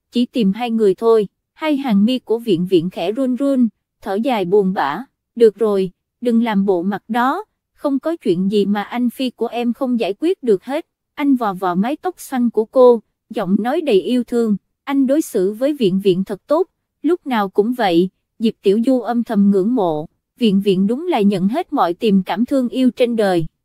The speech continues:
mặt mũi ai nhìn cũng thích, gia cảnh sung túc, từ nhỏ đã khóa chặt ánh mắt của Kỷ Dược Phi,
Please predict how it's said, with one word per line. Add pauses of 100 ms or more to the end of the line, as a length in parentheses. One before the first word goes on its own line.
(120)
mặt
mũi
ai
nhìn
cũng
thích, (340)
gia
cảnh
sung
túc, (360)
từ
nhỏ
đã
khóa
chặt
ánh
mắt
của
Kỷ
Dược
Phi,